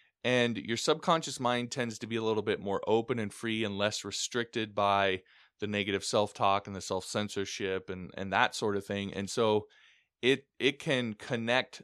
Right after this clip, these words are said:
unrelated things in kind of unique ways to come up with unique solutions. The problem is, is that you actually have to give your time, yourself time to incubate. And I think this is what a lot of super logical people don't do, is when they're faced with a problem,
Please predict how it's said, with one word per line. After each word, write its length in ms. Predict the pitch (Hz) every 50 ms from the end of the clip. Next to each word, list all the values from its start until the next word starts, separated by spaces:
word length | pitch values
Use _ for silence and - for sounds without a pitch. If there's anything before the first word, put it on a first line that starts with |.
| _ -
unrelated 680 | 113 120 120 120 117 113 110 107 107 104 104 98 95 -
things 420 | 107 107 113 117 117 120 113 110
in 240 | - - 101 101 98
kind 240 | 95 - 110 104 101
of 140 | 95 95 101
unique 440 | 101 104 101 101 104 101 101 - -
ways 400 | 92 95 110 107 104 101 95 -
to 80 | - 95
come 220 | - - 98 95
up 140 | 95 95 -
with 180 | 95 90 -
unique 460 | - - - 101 101 95 92 90 85 -
solutions. 720 | - 98 98 101 120 147 151 - - 95 98 101 - - _ _ _ _ - - - - - _ _ _ _ _ _ _
The 80 | - 113
problem 520 | - - 190 180 214 226 190 175 143 127
is, 180 | 123 123 117 113
is 140 | 113 110 107
that 220 | 117 113 107 90
you 140 | 113 117 117
actually 360 | 117 123 123 - - 117 113
have 360 | 110 113 127 117 113 - - -
to 460 | - 131 117 110 110 104 101 104 101 _ _ _ _ 117
give 280 | 110 123 127 127 120
your 140 | 117 110 104
time, 420 | 104 - - 113 104 101 101 98 -
yourself 460 | - 104 101 - - 117 107 104 -
time 280 | - - 107 101 95 92
to 180 | - - 92 - -
incubate. 600 | - 123 127 123 - 101 90 - 85 78 69 -
And 100 | - 78
I 120 | 92 101
think 180 | 101 123 120 113
this 140 | 123 113 -
is 80 | -
what 160 | 107 113 104 101
a 20 |
lot 260 | 101 104 107 110 110
of 140 | 107 104 101 - _ _ - - - _
super 440 | - - - - 147 143 139 123 117
logical 500 | 113 110 113 117 110 120 - - 113 -
people 340 | - - 117 107 - 101 98
don't 360 | 95 95 110 110 107 82 90
do, 280 | - 110 117 127 143 131
is 140 | 104 101
when 140 | 113 113 110
they're 120 | 104 95 90
faced 340 | - - 120 131 135 -
with 120 | 127 113 -
a 40 | 98
problem, 540 | - - 92 95 104 120 147 151 160 165